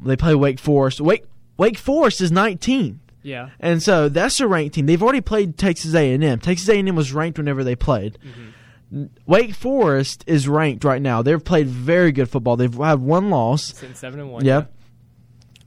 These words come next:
Speaker 1: But this, that Wake Forest team is a very, very good team. And so I just don't understand. You know, I, Rob Mullins,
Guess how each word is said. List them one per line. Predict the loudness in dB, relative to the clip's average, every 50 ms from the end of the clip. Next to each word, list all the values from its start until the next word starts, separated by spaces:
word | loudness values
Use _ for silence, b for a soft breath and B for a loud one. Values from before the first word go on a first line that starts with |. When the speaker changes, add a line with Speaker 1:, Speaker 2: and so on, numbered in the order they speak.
| -14 -10
Speaker 1:
But | -6 -4 -4 -4 -4 -6 -8 -12 -16 -18 -20 -20 -14
this, | -8 -4 -4 -4 -4 -4 -8 -10 -12 -6
that | -4 -4 -2 0
Wake | -2 -2
Forest | -2 -2 -2 -2 -2 -4
team | -4 -2 -2
is | 0
a | 0 0
very, | 0 0 0 -2 -2
very | -2 -4 -4 -4
good | -4 -6 -8 -8
team. | -6 -8 -8 -8 -8 -12 -18 _ _ _ _ -4
And | 0 2 2 2 2
so | 2 2 2 2 2 0 -2 -4 -8 b b b b b b b b b b b b -20 -20 -20 -20 -20 -20 _ _ _ _ _ _ _ _ _ _ _ _ _ _ _ _ -8 0
I | 0 0
just | 2 0 -2 2 2
don't | 2 2 2
understand. | 0 0 0 0 -2 -2 -2 0 0 0 0 0 -2 -6 B B B B B B B B -14 -4
You | 0 2 4
know, | 4 4 4 4 2 0 -6 -14 -6 -2
I, | 0 0 0 -2 -6 -14 -20 -20 -18 -10
Rob | -2 2 2 4 4 2
Mullins, | 2 0 0 0 0 0 0 -2 -2 -6 -10 -12